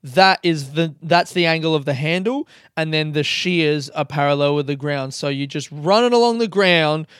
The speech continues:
with these fucking little clippy noos, snipping grass, and it's all well and good when you've got three square meters, four square meters of grass, but we're talking about a solid twenty square meters now, bruh. It's not happening.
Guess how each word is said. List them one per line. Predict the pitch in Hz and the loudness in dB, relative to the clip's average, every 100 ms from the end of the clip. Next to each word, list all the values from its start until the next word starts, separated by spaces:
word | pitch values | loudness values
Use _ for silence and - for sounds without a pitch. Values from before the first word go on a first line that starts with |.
| _ | _
with | 165 160 | -2 2
these | 180 - | 2 2
fucking | - 196 202 | 2 2 4
little | 196 196 | 2 2
clippy | - 247 254 233 | 0 -4 -4 -2
noos, | 175 151 156 226 247 - - _ _ _ _ _ _ _ | 0 0 2 2 0 -4 -8 _ _ _ _ _ _ _
snipping | - 220 220 202 | -2 0 2 0
grass, | 185 208 190 147 - | 4 6 6 4 0
and | 185 | 0
it's | 196 | 0
all | 233 233 | 2 4
well | 226 220 | 4 4
and | 190 | 2
good | 165 220 | 2 2
when | 180 180 | 4 0
you've | 170 147 | -2 2
got | 202 175 - | 4 4 2
three | - - 185 180 | -6 -6 -2 -2
square | - - 175 | -4 -2 -2
meters, | 165 175 160 143 | 0 -2 -2 -4
four | - 175 | -4 -4
square | 160 - 160 | -4 -4 -4
meters | 160 160 135 | -2 -2 -4
of | 131 | -2
grass, | 156 165 139 147 151 - - - _ _ | 4 6 6 2 -2 -10 -20 -20 _ _
but | 247 | -8
we're | 311 277 | -6 -4
talking | - 131 131 | -6 -8 -8
about | 131 131 | -8 -6
a | 123 | -6
solid | - 190 139 120 123 _ _ _ _ _ _ _ | -6 -6 -4 -6 -8 _ _ _ _ _ _ _
twenty | - 233 208 | -14 -8 -8
square | 151 - 143 127 | -8 -10 -10 -6
meters | 151 190 165 120 | -4 -2 -4 -6
now, | 131 117 | -10 -10
bruh. | 127 113 117 - _ _ _ _ _ _ _ | -10 -10 -12 -20 _ _ _ _ _ _ _
It's | - 190 - | -4 -4 -2
not | 214 165 | -2 0
happening. | 131 147 135 113 | -2 -4 -6 -16